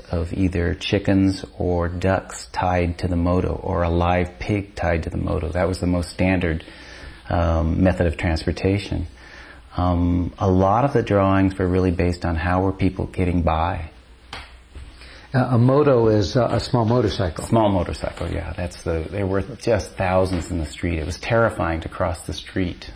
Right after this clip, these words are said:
Speaker 1: um, especially the first few weeks. And the only way you survived was to get into it. Yeah.
Speaker 2: Where were you in Cambodia?
Speaker 1: Phnom Penh.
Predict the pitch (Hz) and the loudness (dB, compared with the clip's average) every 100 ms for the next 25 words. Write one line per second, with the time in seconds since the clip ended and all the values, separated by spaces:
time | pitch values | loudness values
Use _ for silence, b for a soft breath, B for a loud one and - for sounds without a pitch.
0 | - 87 87 82 87 - 92 90 80 - | -12 -10 -8 -8 -6 -4 -2 -2 -4 -4
1 | 85 - 87 92 90 - - B B 95 | -6 -6 -6 -4 -4 -6 -16 B B 2
2 | 98 101 98 98 90 - 90 92 92 92 | 4 4 4 4 2 0 0 2 2 0
3 | - 85 - 85 90 87 87 - 80 - | -2 -6 -6 -2 2 2 0 -4 -10 -10
4 | - - - - 87 - B B B 170 | -16 -18 -12 -10 -10 -12 B B B 2
5 | 185 247 226 170 165 110 95 92 113 98 | 4 6 6 6 6 4 2 0 0 -2
6 | 101 95 87 92 B B B B - 110 | -2 -2 -4 -6 B B B B 0 2
7 | 95 95 87 | 2 0 -4